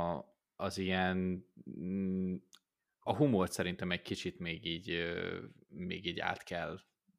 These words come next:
nem az, hogy át kell dolgozni, csak egy kicsikét így tisztában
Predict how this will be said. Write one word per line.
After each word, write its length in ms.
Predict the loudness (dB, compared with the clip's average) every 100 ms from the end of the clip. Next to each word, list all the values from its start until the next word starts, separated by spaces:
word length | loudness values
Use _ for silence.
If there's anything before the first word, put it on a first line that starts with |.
| _ _
nem 180 | 0 2
az, 100 | 2
hogy 120 | 0
át 100 | -2
kell 140 | 0 0
dolgozni, 480 | 2 2 2 0 -2
csak 140 | -4
egy 60 | -6
kicsikét 460 | -6 -2 -2 -2
így 100 | -4
tisztában 680 | -4 -6 -2 -4 -2 -4